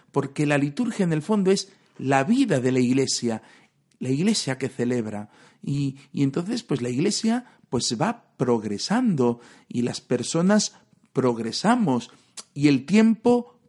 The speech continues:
progresa y uno va creciendo y va conociendo más y va entendiendo mejor las cosas, ¿no? Y eso también, pues, se traduce en, en concreto se tradujo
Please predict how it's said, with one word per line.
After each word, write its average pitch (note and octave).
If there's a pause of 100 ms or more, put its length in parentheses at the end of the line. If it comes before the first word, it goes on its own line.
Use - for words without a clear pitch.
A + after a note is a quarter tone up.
progresa B2+ (260)
y C#3+
uno E3+
va F#3+
creciendo G3
y B2+
va F#3
conociendo C3
más E3+ (200)
y C3
va D#3+
entendiendo E3+
mejor B2+
las A#2
cosas, A#2
¿no? G3+ (400)
Y A2+
eso D#3+
también, E3
pues, F#3
se A#2
traduce B2+ (400)
en, G#2+
en G#2+
concreto C3
se F#3
tradujo F3+